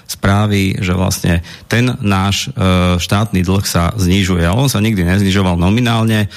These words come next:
on sa znižoval len v pomere k H D P. To znamená, ako stúpalo H D P, tak jednoducho tesnom závese sa zvyšoval aj ten štátny dlh. A predstavte si, že za tridsaťdva rokov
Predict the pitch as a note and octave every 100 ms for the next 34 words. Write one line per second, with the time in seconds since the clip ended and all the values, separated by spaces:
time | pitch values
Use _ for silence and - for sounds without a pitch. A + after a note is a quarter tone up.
0 | - - D3+ - F#2 A2 A2+ G#2+ F#2+ E2+
1 | G2+ G2 F#2 E2+ F2 F2 E2 - D2+ C#2+
2 | - - - B2 A#2 G2+ G2+ G#2 F#2+ -
3 | F#2 G2+ F2+ F2+ F2 E2 - G2+ G#2 G2+
4 | - - - G2 E2+ - G#2 G2+ G2+ F#2
5 | F2+ - - A#2+ A#2+ G#2 F#2 F2 F#2+ G2+
6 | G2+ G2+ - F2 F2 F#2+ G2 F2+ F2+ F#2+
7 | F2 - F2+ E2 F2 D#2+ D#2+ - - -
8 | - - F#2 E2+ - - G#2 A#2 A2 A2
9 | G2+ G#2+ G2 G2 F#2 B2+ G2 F2 E2+ -
10 | - - G#2+ - F#2+ E2+ - - F#2+ F#2+
11 | F#2 F#2 G#2 F2+ - G#2 A2+ A#2+